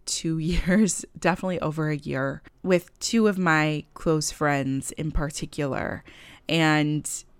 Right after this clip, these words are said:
<laughs> they, they're like, "Okay, you've talked about it. Are you gonna do it?" And I've talked about this in past episodes, but, um, in the goal setting episode specifically, but I'm terrified to do this.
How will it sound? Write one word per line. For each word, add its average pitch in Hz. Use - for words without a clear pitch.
<laughs> -
they, 214
they're 240
like, 254
"Okay, 180
you've 175
talked 170
about 160
it. -
Are 160
you 170
gonna 160
do 151
it?" 240
And 160
I've 156
talked -
about 160
this 151
in 151
past -
episodes, 156
but, 143
um, 160
in 156
the 151
goal 175
setting 147
episode 139
specifically, 170
but 170
I'm 180
terrified 226
to -
do 139
this. 180